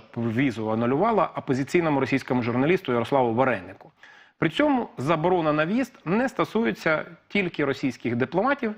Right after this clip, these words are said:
членів їх сімей та росіян, які мають візи інших країн Шенгенської зони. Тож Прибалти так собі тримають стрій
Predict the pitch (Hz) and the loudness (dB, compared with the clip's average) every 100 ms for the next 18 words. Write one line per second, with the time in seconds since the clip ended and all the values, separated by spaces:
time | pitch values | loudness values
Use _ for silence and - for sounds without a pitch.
0 | - - 156 135 123 127 - 180 254 269 | -6 0 2 2 2 -2 0 0 2 -2
1 | - - - 127 120 - 165 175 127 135 | -6 -20 -2 -2 -2 -2 -2 -2 -2 -2
2 | 123 131 113 131 175 151 - - 127 107 | 0 -2 -2 0 0 -2 -4 -4 -2 -4
3 | 95 - 120 131 - 104 123 - 131 107 | -8 -2 0 0 -2 -2 -2 0 0 0
4 | 110 107 - - - - _ 254 285 - | -4 -8 -16 -18 -18 -20 _ 2 2 0
5 | - - - _ _ _ 143 139 196 208 | -4 -8 -14 _ _ _ 0 2 0 0
6 | 208 151 127 - 110 117 104 - 185 165 | -2 -4 -2 -4 -2 -2 -2 -2 0 0
7 | 113 101 - 180 233 262 | -2 -4 -6 -2 -2 -2